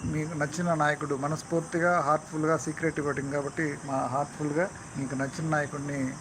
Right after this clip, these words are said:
మీరు ఎన్నుకునే గొప్ప అవకాశం. మీరు, మీ ఎన్ని రోజుల నుంచి ఆకాంక్షిస్తున్నారో, మీ నాయకులు ఎవరు కావాలని మీరు ఆ-, కోరుకుంటున్నారో ఆ నాయకులకి ఓటేసే గొప్ప అవకాశం.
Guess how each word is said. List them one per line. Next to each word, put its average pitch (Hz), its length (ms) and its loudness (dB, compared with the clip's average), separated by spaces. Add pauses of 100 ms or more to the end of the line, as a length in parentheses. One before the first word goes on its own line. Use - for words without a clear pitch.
(140)
మీరు 135 140 0
ఎన్నుకునే 143 340 -2
గొప్ప 131 480 -4
అవకాశం. 143 460 -2 (1040)
మీరు, 139 160 0
మీ 135 300 0 (480)
ఎన్ని 143 140 -2
రోజుల 165 160 4
నుంచి 160 300 -2
ఆకాంక్షిస్తున్నారో, 156 880 2
మీ 151 140 -2
నాయకులు 147 360 2
ఎవరు 156 480 4
కావాలని 151 460 2
మీరు 139 200 -4
ఆ-, 139 140 4
కోరుకుంటున్నారో 147 760 0
ఆ 139 80 0
నాయకులకి 143 480 -2
ఓటేసే 135 420 -2
గొప్ప 131 400 -2
అవకాశం. 139 480 -4